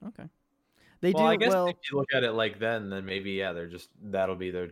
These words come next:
Speaker 2: they're like, "All right, we got basketball down, let's move on to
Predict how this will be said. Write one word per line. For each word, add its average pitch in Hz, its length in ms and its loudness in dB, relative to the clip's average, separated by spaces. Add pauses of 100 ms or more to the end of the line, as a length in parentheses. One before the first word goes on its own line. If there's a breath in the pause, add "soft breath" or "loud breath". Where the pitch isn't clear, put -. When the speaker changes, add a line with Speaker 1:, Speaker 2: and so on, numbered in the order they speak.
Speaker 2:
they're 101 140 -2
like, 90 160 -2
"All 98 80 0
right, 92 180 0
we 92 120 -6
got 95 220 0
basketball 87 640 -4
down, 87 420 -6
let's 87 300 -8
move 92 240 -4
on 90 300 0
to 90 540 -6